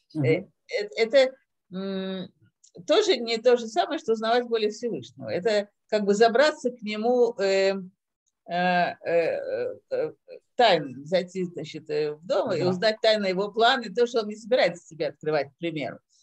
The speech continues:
Speaker 2: Это не то, что он хочет тебе действительно открыть, а вот, то есть это не
Speaker 1: Ну
Speaker 2: совсем
Speaker 1: да.
Speaker 2: одинаковое
Speaker 1: В его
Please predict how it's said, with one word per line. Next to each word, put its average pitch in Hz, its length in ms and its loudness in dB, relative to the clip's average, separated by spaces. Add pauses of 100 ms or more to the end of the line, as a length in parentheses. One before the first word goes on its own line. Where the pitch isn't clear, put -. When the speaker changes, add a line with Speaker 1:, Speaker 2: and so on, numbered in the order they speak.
(300)
Speaker 2:
Это 185 180 -8
не 202 160 -4
то, 294 160 0
что 381 160 -10 (100)
он 185 160 -2
хочет 180 260 -2
тебе 170 200 -8
действительно 165 460 -8
открыть, 147 400 -10 (120)
а 131 240 -4
вот, 190 160 -12 (520)
то 196 80 -8
есть 180 100 -8 (840)
это 214 140 -8
не 240 60 -2
Speaker 1:
Ну 214 60 -2
Speaker 2:
совсем 285 300 0
Speaker 1:
да. 269 60 -4
Speaker 2:
одинаковое 233 480 -2
Speaker 1:
В - 40 2
его 233 120 4